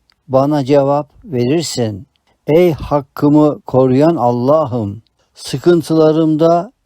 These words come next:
beni ferahlatan sen, bana acı da duamı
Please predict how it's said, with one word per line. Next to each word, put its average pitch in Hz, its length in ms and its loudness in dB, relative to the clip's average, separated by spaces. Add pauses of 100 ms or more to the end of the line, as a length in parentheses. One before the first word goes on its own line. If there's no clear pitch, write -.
beni 147 300 0
ferahlatan 151 1040 -2 (140)
sen, 147 520 -2 (360)
bana 160 340 0
acı 151 300 -2
da 139 320 0 (300)
duamı 151 720 0